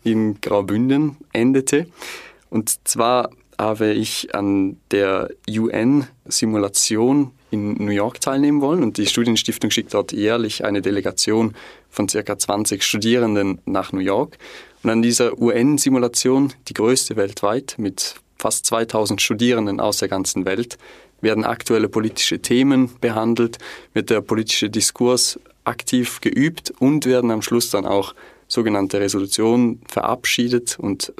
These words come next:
Papers geschrieben. Also das Ganze ist eine super Gelegenheit, um einmal in diesen politischen Diskurs Einblick zu halten und einmal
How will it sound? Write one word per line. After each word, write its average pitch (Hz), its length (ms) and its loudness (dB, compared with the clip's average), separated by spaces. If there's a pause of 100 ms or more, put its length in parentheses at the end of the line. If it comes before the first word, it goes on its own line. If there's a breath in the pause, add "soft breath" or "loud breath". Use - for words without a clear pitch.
(100)
Papers 113 460 0
geschrieben. 131 540 0 (420 loud breath)
Also 110 140 0
das 101 100 2
Ganze 120 240 0
ist - 120 2
eine 107 340 2 (280)
super 135 440 0
Gelegenheit, 110 800 2
um 104 120 0
einmal 101 300 0
in 101 100 0
diesen 101 260 -6
politischen 117 540 0
Diskurs - 800 0 (400)
Einblick 123 520 0
zu 113 180 -2
halten 117 440 0 (300 loud breath)
und 110 80 0
einmal 101 480 0